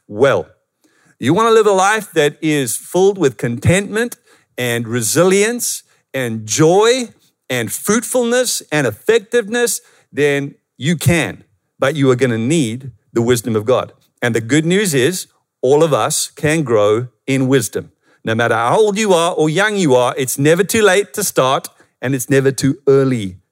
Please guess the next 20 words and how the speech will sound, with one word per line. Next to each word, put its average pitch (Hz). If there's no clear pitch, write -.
to 110
start. -
So -
when 277
I 311
was 233
reading 202
that 135
little, 147
uh, 120
statement 139
concerning 165
Jesus 180
growing 170
in 147
wisdom, 151
um, 170
I 208
turned 285
that 196